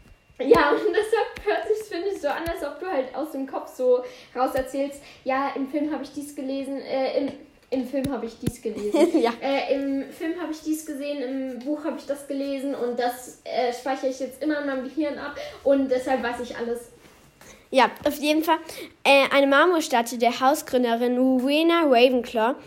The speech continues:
Speaker 2: Die Atmosphäre, die gütig, aber irgendwie fordernd ihre Schülerinnen und Schüler im Auge hat. Ja, also jetzt machen wir mit meinem
Speaker 1: Kennt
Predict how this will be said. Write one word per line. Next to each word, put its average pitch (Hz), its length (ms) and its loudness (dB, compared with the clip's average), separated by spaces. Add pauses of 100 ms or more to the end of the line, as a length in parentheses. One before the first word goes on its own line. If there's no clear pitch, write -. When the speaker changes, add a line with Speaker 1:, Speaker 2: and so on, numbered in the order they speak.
(280)
Speaker 2:
Die 254 80 0
Atmosphäre, 269 640 4
die 233 240 -2 (1500)
gütig, 359 580 8
aber 269 320 8
irgendwie 294 600 4 (160)
fordernd 262 720 6 (120)
ihre 311 500 6
Schülerinnen 269 760 4
und 254 160 0
Schüler 269 240 2
im 285 120 -2
Auge 214 300 2
hat. - 280 -10 (840)
Ja, 330 260 6 (280)
also 233 320 6
jetzt 262 440 2
machen 262 220 0
wir 247 120 8
mit 240 160 2
meinem 233 200 0
Speaker 1:
Kennt - 40 -12